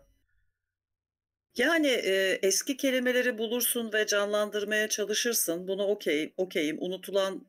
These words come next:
dilimizde unutulan kelimeleri geri getirmeye de çalışırsın. Bunu bir tercih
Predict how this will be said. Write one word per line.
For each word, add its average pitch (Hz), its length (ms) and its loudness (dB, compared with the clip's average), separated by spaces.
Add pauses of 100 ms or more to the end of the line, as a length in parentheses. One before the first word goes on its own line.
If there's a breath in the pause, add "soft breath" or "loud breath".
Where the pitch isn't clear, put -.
dilimizde 180 420 -2
unutulan 180 440 -2
kelimeleri 180 520 0
geri 170 200 0
getirmeye 175 440 -4
de 160 80 -6
çalışırsın. 151 720 -2
Bunu 160 180 -8
bir 180 80 -6
tercih 175 460 0